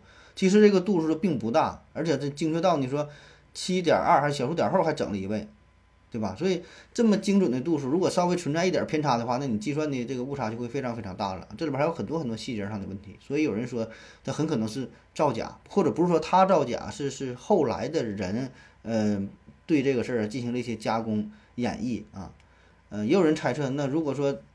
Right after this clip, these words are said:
阿拉托瑟尼他测的这么准啊，只能说他运气太好了，碰巧猜对了啊，并不是单纯的说这么精准的测量得出的结果啊。反正我个人感觉吧，这个事儿保证是有，阿拉托瑟尼呢保证也这么去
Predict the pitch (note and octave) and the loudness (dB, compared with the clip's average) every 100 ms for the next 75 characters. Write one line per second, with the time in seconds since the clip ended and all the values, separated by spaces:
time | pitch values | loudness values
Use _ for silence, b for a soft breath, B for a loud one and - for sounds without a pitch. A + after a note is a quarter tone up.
0 | - C#3 C#3 C#3 C#3 C#3 A#2+ C3 - D#3 | -6 0 0 0 -4 -2 -2 -4 -4 -4
1 | B2+ B2+ C#3+ A2+ - A#2 G#2 G2+ A#2 B2 | -2 -4 -4 -6 -8 -8 -6 -6 -2 -2
2 | C3 C3 A2+ A#2+ C3+ G#2+ A2+ B B B | -2 -4 -4 -4 -4 -4 -6 B B B
3 | - B2+ - - C#2 - D#3 C3+ B2 - | -2 -2 -2 -6 -12 -6 -2 -2 -4 -8
4 | - A2 G#2 G#2+ - G2 G2 D3 A2 A2 | -6 -4 -2 -2 -4 -12 -6 -4 -2 -4
5 | C3 - B B - C#3 C#3 B2 G#2 G2 | -6 -8 B B 2 2 2 -2 -4 -2
6 | A#2 A2+ G#2 G#2+ G#2 G2+ G2+ G2+ - - | -2 -2 -4 -4 -4 -4 -6 -10 -14 -10
7 | A#2+ G#2+ G#2+ C3 A#2+ - G2 - G2+ A#2+ | -6 -6 -6 -6 -6 -8 -12 -8 -6 -6
8 | G#2+ B2 B2 A2+ - G2 C#3 F3+ - - | -4 -6 -6 -8 -8 -6 -6 -6 -10 -14
9 | - - _ _ b b b b b b | -20 -20 _ _ b b b b b b
10 | C#3 F3 D3 G3+ G#3 D#3 G#2+ B2+ C3+ G#2 | -2 0 4 6 8 6 6 4 2 2
11 | G3 D#3+ - G#3+ A2+ A2 D3 F#3 C3 - | 0 0 2 2 4 0 0 -2 -2 -4
12 | - D#3 D#3 D#3 D#3+ C3 D3+ C#3+ G#2 D3 | 0 0 2 0 0 -2 -2 -2 -2 -2
13 | C3 D3 C3+ D#3 C#3+ | -4 -4 -4 -2 -4